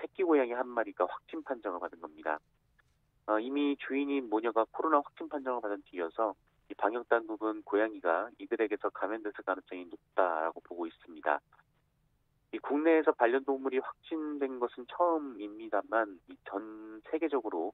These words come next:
어, 지난해 이백사십 건 정도의 동물 감염 사례가 보고가 됐고, 어, 이 가운데 고양이는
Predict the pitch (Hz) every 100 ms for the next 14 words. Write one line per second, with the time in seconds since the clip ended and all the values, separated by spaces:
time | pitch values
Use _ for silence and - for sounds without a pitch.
0 | - - - - - 95 - 110 107 95
1 | - 110 - - 98 - 127 _ - 113
2 | 107 101 92 92 90 - 95 95 - -
3 | 101 101 98 95 87 85 - 87 - 90
4 | - - - 101 - - - - - 98
5 | 98 107 101 95 - 101 104 95